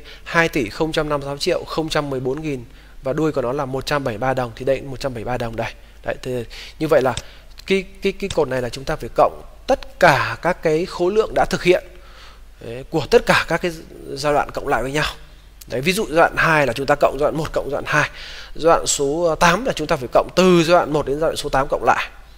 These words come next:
Đấy, đấy là chỉ tiêu số bốn. Chỉ tiêu số năm là thanh toán để thu hồi tạm ứng. Đấy, chỉ tiêu này thì, thì chúng ta sẽ phải ghi như sau.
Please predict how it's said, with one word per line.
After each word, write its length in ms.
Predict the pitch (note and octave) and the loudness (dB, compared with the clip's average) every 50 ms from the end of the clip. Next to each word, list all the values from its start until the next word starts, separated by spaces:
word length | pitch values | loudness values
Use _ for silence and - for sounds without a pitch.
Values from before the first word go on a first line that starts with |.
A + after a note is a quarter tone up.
| - - - - - - | -20 -20 -20 -18 -16 -14
Đấy, 100 | - - | -10 -6
đấy 100 | B2+ C3+ | -4 -2
là 60 | D3 | -2
chỉ 140 | - C3 A#2 | -2 -4 -6
tiêu 120 | - C3+ | -6 -6
số 140 | B2 - F#2+ | -6 -6 -6
bốn. 200 | - A2 A2+ C#2 - - - - - - - - - - - - - - - - - - - - - - - - - - - - - - - - | -6 -6 -8 -8 -10 -14 -16 -18 -18 -20 -20 -20 -20 -20 -20 -20 -20 -20 -20 -8 -4 -4 -4 -4 -4 -8 -12 -14 -12 -12 -14 -14 -16 -14 -10 -4
Chỉ 180 | - E3+ C#3+ | -2 -2 -2
tiêu 300 | - - G3 G3 F#3+ F#3 | 4 6 6 8 8 6
số 320 | - - - E3+ E3 F3 G3 | 4 2 0 2 2 2 2
năm 300 | G3+ G#3 A#3 A#3 A#3 - - - - - - - - - - - - - - - - - - | 6 8 8 8 8 6 -4 -8 -12 -14 -16 -20 -20 -20 -20 -20 -20 -18 -16 -16 -16 -12 -6
là 240 | - C#3+ D3 C3+ C3+ | 0 4 6 6 6
thanh 320 | - - G#3 G#3 G#3 G#3 | 6 4 4 4 4 4
toán 400 | - - E3+ D#3+ E3 F3 G#3+ A3+ | 4 6 8 8 8 6 4 4
để 180 | G#3 F3+ C#3+ A2+ | 6 6 6 6
thu 160 | - - E3+ | 4 0 0
hồi 160 | D#3+ D#3+ D3 | 2 2 2
tạm 120 | C#3+ D3 - | 2 2 2
ứng. 260 | - F3 F#3+ A#3 D#4+ - - - - - - - - | 2 2 2 2 0 -6 -12 -18 -20 -20 -20 -20 -18
Đấy, 340 | - A2 A#2 B2+ C3 C#3+ D3 - | -16 -12 -10 -8 -8 -6 -4 -4
chỉ 100 | - C3 | -4 -2
tiêu 180 | - E3+ E3+ | 0 2 2
này 160 | D#3+ D3+ B2+ | 4 4 2
thì, 140 | A#2+ - D3 - - - - - | 0 -2 -8 -12 -14 -16 -12 -8
thì 140 | - C3+ | -8 -6
chúng 160 | B2 - D3 D3 | -6 -6 -2 -2
ta 100 | F3 D#3+ | -2 -2
sẽ 100 | - - | -2 -4
phải 100 | B2+ A2+ | -8 -6
ghi 160 | B2+ D#3 D#3+ | -4 -2 -2
như 120 | D3+ D3+ D3 | -2 -2 0
sau. 260 | - - D#3+ D3+ | 2 4 4 4